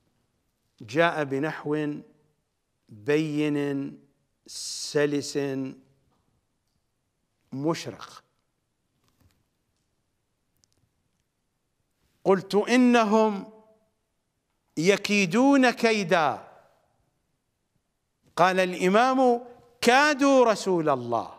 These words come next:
وكادوا عليا، وكادوا فاطمة". قتلوا رسول الله، وقتلوا عليا،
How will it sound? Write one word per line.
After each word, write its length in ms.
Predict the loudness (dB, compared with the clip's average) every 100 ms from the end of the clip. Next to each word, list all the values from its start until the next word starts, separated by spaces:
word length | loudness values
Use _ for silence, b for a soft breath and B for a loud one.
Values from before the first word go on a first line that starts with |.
| _ _ _ _ _ _
وكادوا 680 | -2 2 2 2 0 0 2
عليا، 640 | 0 0 -2 -2 -6 -8 _ _ _ _ _ _ -14
وكادوا 580 | -10 -2 -2 0 -4 -4
فاطمة". 640 | -2 -2 -2 -8 -12 -16 _ _ _ _ _ _ _ _ _ _ _ _ _ _ _ _ _ _ _ _ _ _ _ _
قتلوا 520 | -4 0 0 0 0
رسول 400 | -2 -4 -6 -6
الله، 380 | -6 -8 -14 -18 _ _ _ _ _
وقتلوا 720 | -14 -10 -8 -6 -6 -6 -8
عليا، 520 | -10 -12 -14 -16 -20